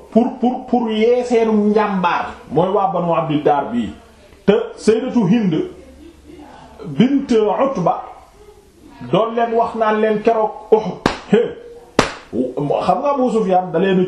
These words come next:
cuq quoi, vraiment da leen, da leen, da-, dafa laal seen, seen, seen, seen, da-, dafa touché seen, seen fierté, ne leen yéen waa Banu Abdiddar nii ngeen fi xullee Badar,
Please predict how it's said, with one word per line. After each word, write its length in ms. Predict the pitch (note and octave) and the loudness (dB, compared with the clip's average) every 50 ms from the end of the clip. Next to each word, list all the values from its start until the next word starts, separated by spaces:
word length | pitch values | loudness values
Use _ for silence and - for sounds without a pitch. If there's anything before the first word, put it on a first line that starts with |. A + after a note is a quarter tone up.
| - | 2
cuq 300 | - - - - D#4 - - | 0 0 2 0 -2 0 0
quoi, 240 | D3+ C3+ B2+ - - - | 0 0 0 0 -2 -2
vraiment 440 | D#3+ E3+ G#3 A3 G#3+ G#3+ A3+ B3 G3+ | 0 0 0 0 0 -2 -2 -2 0
da 100 | F3+ F3+ | 0 0
leen, 220 | F#3+ G3+ G3 F3+ E3+ - A#2+ | 0 0 -2 -2 -4 -2 -2
da 80 | D3+ F3 | 0 0
leen, 280 | G3 F#3+ E3+ - B2 C3+ | 0 0 -2 -2 -2 0
da-, 120 | D#3+ - - | 0 0 0
dafa 220 | - F3+ F3+ G3+ G3+ | 0 0 0 2 2
laal 300 | G#3+ A3 A3 G#3+ G#3+ - | 2 2 2 2 0 0
seen, 280 | - G3 F#3 E3+ F3 | 0 0 0 0 -2
seen, 320 | - - F3 E3+ E3+ E3 E3 | -2 -2 -2 -2 -2 -2 -2
seen, 340 | - E3+ D#3+ D3+ D3+ D3 | -2 0 0 0 0 -4
seen, 400 | - - D#3 D3 D3 D3 C#3+ C#3 | -4 -2 0 0 0 0 -2 -2
da-, 240 | C#3 D#3 E3+ E3+ E3+ | -2 0 0 0 0
dafa 240 | E3 F3 F3+ F#3 A3 A3 - | 0 0 2 2 0 2 4
touché 280 | A#3 A#3 G3 E3+ G#3 F#3+ | 2 2 2 2 0 0
seen, 280 | - F#3 F3+ E3+ E3 | 2 2 0 0 -2
seen 280 | - - D#3+ D3+ D3+ D3 | -2 -2 -2 -2 -2 -2
fierté, 520 | - - G#3 G3+ F#3 F3+ - - - - - - - - - - _ - - - - - _ - _ _ _ _ _ _ _ | -2 0 2 2 2 0 -2 -6 -8 -8 -10 -14 -20 -20 -20 -20 _ -20 -20 -20 -20 -20 _ -20 _ _ _ _ _ _ _
ne 140 | G2+ C3+ F#3+ | -2 0 0
leen 240 | A3 A#3 A3+ A3 G#3+ | 2 2 2 2 2
yéen 240 | G#3+ B3 C#4+ D4 C4+ | 2 2 2 0 0
waa 200 | C4 B3 A#3+ A#3 | 0 0 0 0
Banu 200 | A#3+ A#3+ A#3 A#3 - | 0 0 0 0 0
Abdiddar 560 | G#3+ G3 E3 F3+ D3+ C#3+ D#3 C#3+ - - - - - - - - - - - - - _ _ _ _ _ _ _ _ _ _ _ _ _ _ _ _ _ _ _ _ - - - | 0 -2 -2 -2 0 0 2 2 0 -2 -4 -8 -14 -20 -20 -20 -20 -20 -20 -20 -20 _ _ _ _ _ _ _ _ _ _ _ _ _ _ _ _ _ _ _ _ -20 -20 -10
nii 360 | A#2 C3 E3 A3+ E4 E4+ E4+ E4 | -2 2 2 4 4 2 2 0
ngeen 200 | E4+ F4 E4+ - | 0 -2 -2 0
fi 80 | - C#4+ | 0 0
xullee 520 | - - D#4+ E4 D#4 D#4+ D#4 D4 C#4+ C4 - | 2 2 0 0 0 0 0 0 0 2 2
Badar, 380 | B3 B3 A3+ - F3+ F3+ - | 2 0 0 -2 -4 -6 -6